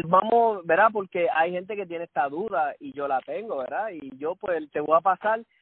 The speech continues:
tal vez para ti, porque tú eres un gurú en esto, pero tal vez la pregunta para ti va a decir,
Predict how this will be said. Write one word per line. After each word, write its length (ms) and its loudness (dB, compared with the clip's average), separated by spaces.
tal 200 4
vez 320 -6
para 240 0
ti, 180 -10
porque 240 -8
tú 140 -10
eres 100 -6
un 240 -10
gurú 400 -6
en 180 -10
esto, 240 -12
pero 220 -2
tal 160 -6
vez 120 -4
la 100 0
pregunta 580 -2
para 160 -2
ti 80 -10
va 80 -2
a 40 -2
decir, 140 -12